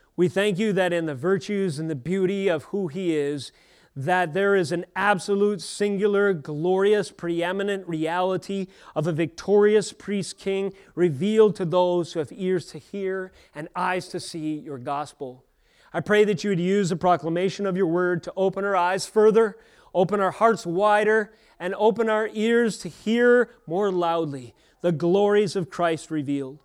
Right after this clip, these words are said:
We pray that as Christ is revealed to us in glory, as we behold him, that we consequently would be transformed into his image from glory to glory, even as by the Spirit of God.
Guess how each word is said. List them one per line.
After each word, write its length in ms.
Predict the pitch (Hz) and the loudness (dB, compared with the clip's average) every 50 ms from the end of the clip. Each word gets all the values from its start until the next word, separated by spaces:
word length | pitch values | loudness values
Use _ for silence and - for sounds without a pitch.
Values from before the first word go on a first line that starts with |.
| _ _ _ _ _ _ _ _ _ _ _ | _ _ _ _ _ _ _ _ _ _ _
We 120 | - 175 190 | -2 0 0
pray 420 | - - - 202 208 214 220 226 | 0 0 2 2 4 6 6 6
that 180 | 214 196 185 - | 6 4 2 0
as 320 | 190 196 190 208 202 - | 2 2 2 2 2 0
Christ 640 | - - - 208 226 233 240 247 214 - - - _ _ _ _ - | -4 -2 2 4 4 6 4 4 0 -4 -10 -16 _ _ _ _ -4
is 260 | - 254 285 269 220 | 0 2 2 4 4
revealed 420 | 254 262 233 202 240 233 220 202 - | 2 2 2 2 4 4 4 2 2
to 140 | - 185 180 | 0 -2 -2
us 240 | 160 165 - - 185 | -2 -2 -4 -6 -6
in 100 | 170 165 | -6 -6
glory, 460 | 151 156 165 160 160 165 175 185 - _ _ _ _ _ - | -4 -4 -4 -4 -4 -4 -6 -10 -14 _ _ _ _ _ -4
as 200 | - 196 202 156 | 0 0 2 4
we 300 | 180 208 262 294 294 285 | 4 4 4 6 4 4
behold 580 | 262 214 262 233 - - 247 254 240 233 214 165 | 4 2 0 0 2 4 6 6 6 6 4 0
him, 300 | 160 160 160 160 175 185 _ _ _ _ _ - | -4 -6 -8 -8 -10 -14 _ _ _ _ _ -4
that 200 | 165 180 190 190 | 0 0 2 2
we 320 | 190 214 262 277 277 277 233 | 2 2 2 2 2 0 -2
consequently 840 | - - 240 262 269 247 - 262 208 - 240 254 247 202 208 190 | -4 -4 -2 -2 -2 -2 -2 -6 -6 -2 0 -2 0 0 -2 -2
would 180 | 190 190 208 185 | 0 2 0 0
be 140 | 156 214 226 | 0 -2 -4
transformed 960 | - - - - 226 240 247 254 240 - - 262 262 247 220 202 196 185 - - - - _ - | -4 -6 -6 -6 -4 -4 -2 -4 -6 -6 -2 0 2 2 2 0 -4 -6 -10 -14 -20 -20 _ -4
into 220 | 196 214 180 226 | -4 -2 0 0
his 280 | 196 214 240 247 208 180 | 4 6 6 6 6 4
image 380 | 254 254 240 220 196 185 156 | 2 2 2 2 -2 -4 -6
from 260 | - - 202 220 214 185 | -4 -4 -2 -2 0 0
glory 460 | 160 196 202 233 254 269 285 277 233 | 0 2 4 4 4 4 4 2 0
to 120 | - 247 | -4 -4
glory, 440 | 202 185 233 220 202 190 190 190 190 - _ _ _ _ _ | -4 -2 0 0 0 0 -2 -4 -6 -8 _ _ _ _ _
even 280 | - - 190 190 170 170 | -12 -8 -8 -6 -6 -6
as 140 | 160 143 127 | -6 -6 -6
by 260 | 135 175 170 160 151 | -6 -4 -4 -4 -4
the 120 | 131 139 | -6 -10
Spirit 400 | 135 - - - 185 180 160 147 | -14 -16 -10 -6 -4 -4 -4 -4
of 100 | 139 127 | -6 -8
God. 340 | 131 143 139 139 131 120 117 | -8 -8 -10 -10 -10 -14 -18